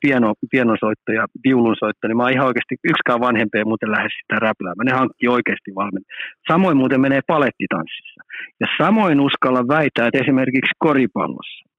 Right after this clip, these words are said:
Ja samoin uskalla väittää <laughs> muuten, että tota noin, niin telinevoimistelu, niin ei muuten valmen-, äh, vanhemmat tukkaa sinne. Koska e-, e-, e-, ne, ne nostaa lapasen pystyyn, ei mulla ole tietotaitoa ollenkaan, mut nää kaksi lajia, jalkapallo ja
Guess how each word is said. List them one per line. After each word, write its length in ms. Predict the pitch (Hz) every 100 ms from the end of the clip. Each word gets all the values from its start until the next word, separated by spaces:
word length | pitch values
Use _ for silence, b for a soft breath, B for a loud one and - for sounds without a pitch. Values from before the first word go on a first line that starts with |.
| -
Ja 60 | 113 -
samoin 340 | 127 170 160 151
uskalla 400 | - 143 139 139
väittää 400 | 160 147 - 120 -
<laughs> 80 | 160
muuten, 340 | 139 131 156 139
että 220 | 123 - 135 -
tota 300 | 151 - - - - -
noin, 240 | 120 143
niin 140 | 135 B B B - 196
telinevoimistelu, 960 | 175 151 131 120 107 98 - - 95
niin 180 | 107 - 165
ei 60 |
muuten 280 | 123 104 113 110
valmen-, 320 | 147 135 104 110
äh, 160 | 135 127
vanhemmat 420 | 151 135 110 110 -
tukkaa 420 | 156 - - - -
sinne. 220 | - - _ _ _ _ _ _ _
Koska 260 | - - - - _ -
e-, 200 | 170 -
e-, 240 | 175 170 -
e-, 280 | 151 - 143
ne, 140 | 170 -
ne 80 | 185
nostaa 340 | 190 143 101 107
lapasen 360 | 160 143 123
pystyyn, 320 | 120 - - 196
ei 80 |
mulla 200 | 127 110 -
ole 100 | -
tietotaitoa 560 | 180 135 117 113 135 147
ollenkaan, 400 | 110 104 104 123
mut 140 | 131
nää 180 | 208 156
kaksi 240 | 165 156 -
lajia, 340 | 131 117 - - _ _ _ 170
jalkapallo 640 | 190 175 143 - 135 123 117
ja 140 | 113